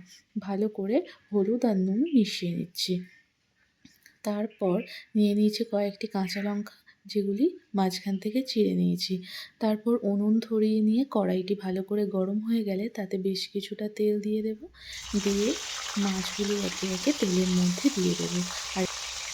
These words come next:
আর মাছগুলি খুব ভালো করে ভাজবো না,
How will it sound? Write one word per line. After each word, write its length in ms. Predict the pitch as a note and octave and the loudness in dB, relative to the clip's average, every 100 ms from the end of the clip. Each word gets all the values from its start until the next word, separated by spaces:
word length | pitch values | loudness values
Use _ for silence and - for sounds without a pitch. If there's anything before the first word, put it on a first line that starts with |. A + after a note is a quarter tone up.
| - - - - - - - | -8 -8 -8 -8 -8 -8 -2
আর 140 | A#3 A3 | 2 4
মাছগুলি 480 | G#3+ G3+ G3+ A#3 A3 A#3 | 4 2 0 -2 0 0
খুব 160 | - B3+ - | -2 -2 -2
ভালো 260 | G#3 G3+ | -6 -4
করে 220 | G#3 G#3+ A3 | -2 -2 -4
ভাজবো 440 | G#3 F#3+ F3+ - F#3 | -4 -6 -6 -4 -2
না, 120 | F#3+ | -2